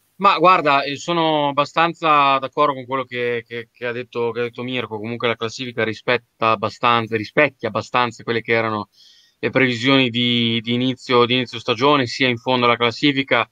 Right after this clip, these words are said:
sia in testa, eh, delusioni sicuramente, eh, ricordava il, il Gotico, il Brescello, insomma, che, mm, sia andato avanti in Coppa, è vero, però onestamente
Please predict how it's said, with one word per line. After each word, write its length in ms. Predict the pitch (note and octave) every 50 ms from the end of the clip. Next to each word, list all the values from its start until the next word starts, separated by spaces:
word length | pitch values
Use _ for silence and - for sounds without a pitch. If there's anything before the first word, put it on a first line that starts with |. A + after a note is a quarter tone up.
| _ _ _ _ _ _
sia 320 | _ - - - C3+ B2+ B2+
in 300 | B2+ B2+ B2 B2 B2 A#2
testa, 680 | - C#3 C#3 C#3+ C#3 A#2+ - - C3 B2 A#2+ A#2 A#2 - -
eh, 460 | A2 A#2 A2+ A2+ A2+ A2 A2 A2 G#2+
delusioni 960 | G#2+ A#2 B2 B2 B2 A#2 G#2 A#2 D3+ D3 C#3+ C#3+ C#3 C3 B2+ B2 A#2+ A#2 A#2 G#2
sicuramente, 960 | - - - - - A#2+ A#2 A#2 B2 B2+ C3 C3 B2+ - C3+ B2 A#2 A2 - _ _ _ _ _ _
eh, 160 | - - A2+ A2+
ricordava 560 | A#2+ A2+ - A#2+ A#2+ B2 A#2+ B2 B2 A#2+ A#2+
il, 140 | A#2 A#2 A#2 A#2 A2+ A2+ A2+ A2+ A2+
il 40 |
Gotico, 520 | G#2+ G#2+ B2+ C3+ C#3 C#3 C3 - G#2 - A2+
il 60 | G#2
Brescello, 600 | G2 A#2 A2+ G#2 - - C#3+ C#3 C3+ B2+ A#2 A2
insomma, 300 | G#2+ G#2 - B2 A#2 G#2+
che, 220 | - - A2+ G#2+ _ _ _ A2
mm, 80 | G#2 F#2
sia 160 | - - A#2+
andato 220 | A2+ A2+ A2 A#2
avanti 180 | A2+ A2+ G2+ A2
in 60 | G#2
Coppa, 240 | - C3 B2 - A#2
è 40 | A2
vero, 280 | A2+ B2 B2+ A#2 A2 -
però 260 | - A2 A2 A2+ A2+
onestamente 680 | A2 G#2+ G2+ - - A2 A2+ A#2 A2 - A2 G#2 G2